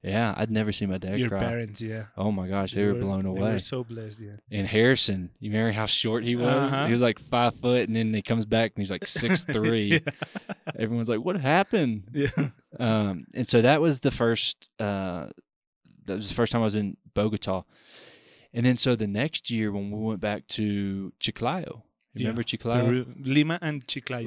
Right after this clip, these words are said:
Speaker 1: Lima and Chiclayo.
Speaker 2: <laughs>
Speaker 1: Uh,
Speaker 2: Crazy.
Speaker 1: that was cr-,
Speaker 2: <laughs> That
Speaker 1: okay.
Speaker 2: was crazy.
Speaker 1: Yeah, we'll have to tell you a story about not going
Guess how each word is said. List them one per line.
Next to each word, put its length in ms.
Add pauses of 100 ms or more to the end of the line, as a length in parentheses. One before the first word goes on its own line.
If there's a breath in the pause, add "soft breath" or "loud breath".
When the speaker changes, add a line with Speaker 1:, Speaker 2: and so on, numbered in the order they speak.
Speaker 1:
Lima 300
and 100
Chiclayo. 640
Speaker 2:
<laughs> 40
Speaker 1:
Uh, 340
Speaker 2:
Crazy. 460 (100)
Speaker 1:
that 280
was 180
cr-, 80
Speaker 2:
<laughs> 40
That 200
Speaker 1:
okay. 160
Speaker 2:
was 160
crazy. 500
Speaker 1:
Yeah, 240 (100)
we'll 140
have 160
to 80
tell 200
you 120
a 20
story 400
about 320
not 360
going 360